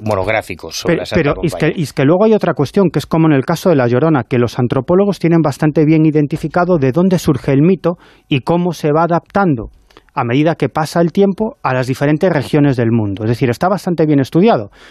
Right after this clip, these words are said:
Speaker 2: pero claro, cuando esos antropólogos, eh, ponen pie en tierra, es decir, empiezan a recopilar testimonios, aquello les empieza a oler mal. Y yo me he encontrado con antropólogos que cuando apagas la grabadora te dicen, "Hombre, esto es un mito". Pero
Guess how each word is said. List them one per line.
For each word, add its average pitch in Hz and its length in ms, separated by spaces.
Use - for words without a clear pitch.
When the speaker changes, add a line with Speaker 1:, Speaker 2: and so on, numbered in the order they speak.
Speaker 2:
pero 135 180
claro, 139 300
cuando 131 240
esos 175 180
antropólogos, 180 800
eh, 117 340
ponen 175 320
pie 170 160
en 165 80
tierra, 214 440
es 131 140
decir, 135 340
empiezan 139 320
a - 20
recopilar 156 460
testimonios, 202 680
aquello 151 280
les 156 100
empieza 123 280
a 110 40
oler 110 160
mal. 156 280
Y 123 60
yo 120 140
me 139 80
he - 0
encontrado 143 320
con 147 160
antropólogos 143 640
que 110 100
cuando 107 260
apagas 135 300
la 156 80
grabadora 170 480
te 180 100
dicen, 120 320
"Hombre, 131 280
esto 160 280
es 147 100
un 127 100
mito". 143 360
Pero 123 380